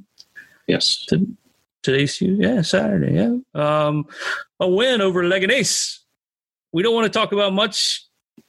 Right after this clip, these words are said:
Speaker 2: We don't wanna talk about this game much because it was boring as hell. Like, horrible. Tim on the forum was falling asleep. He might have fell asleep,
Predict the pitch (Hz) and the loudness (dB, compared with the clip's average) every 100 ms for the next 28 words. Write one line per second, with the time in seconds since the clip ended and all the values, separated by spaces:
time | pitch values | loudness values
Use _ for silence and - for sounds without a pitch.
0 | _ _ 160 165 208 202 185 - 190 190 | _ _ -2 0 2 2 0 0 -2 -2
1 | 180 165 147 160 - 156 147 147 208 233 | 0 0 0 -2 0 0 2 2 0 0
2 | - 165 - 143 131 - - - _ _ | -4 -2 0 0 0 -2 -4 -6 _ _
3 | _ _ _ _ _ _ _ _ _ - | _ _ _ _ _ _ _ _ _ -2
4 | 151 123 120 156 175 170 175 - - 139 | 0 0 0 0 2 2 -2 -6 -2 2
5 | 139 135 139 127 - - - 139 139 131 | 2 2 0 -2 -6 -14 -4 0 2 2
6 | 120 117 117 - 135 135 135 _ _ - | 0 0 -4 -2 0 0 -2 _ _ -18
7 | - 175 175 139 127 120 - 185 185 175 | -2 0 2 0 -2 -2 0 2 2 2
8 | 156 135 165 170 170 160 151 - 160 151 | 0 0 0 2 2 2 0 -2 0 2
9 | 147 131 - 175 175 165 _ _ _ _ | 2 0 -2 0 0 -2 _ _ _ _
10 | _ - - - - - _ - _ _ | _ -14 -12 -10 -12 -14 _ -14 _ _
11 | - - - - _ - 156 190 185 196 | -10 -10 -8 -12 _ -6 0 2 2 2
12 | 190 170 156 143 98 | 0 0 0 0 -2